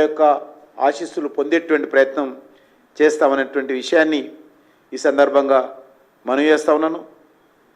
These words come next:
కాంగ్రెస్ పార్టీ హామీలు ఇస్తుందే తప్ప, అది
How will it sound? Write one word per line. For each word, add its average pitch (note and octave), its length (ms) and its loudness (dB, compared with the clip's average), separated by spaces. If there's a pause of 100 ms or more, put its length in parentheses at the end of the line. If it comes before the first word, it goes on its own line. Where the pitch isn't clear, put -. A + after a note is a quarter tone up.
(3250)
కాంగ్రెస్ F3+ 440 0
పార్టీ F#3 260 2 (1800)
హామీలు F#3 400 0
ఇస్తుందే E3+ 320 -2 (100)
తప్ప, E3 180 0 (1400)
అది D3 120 -4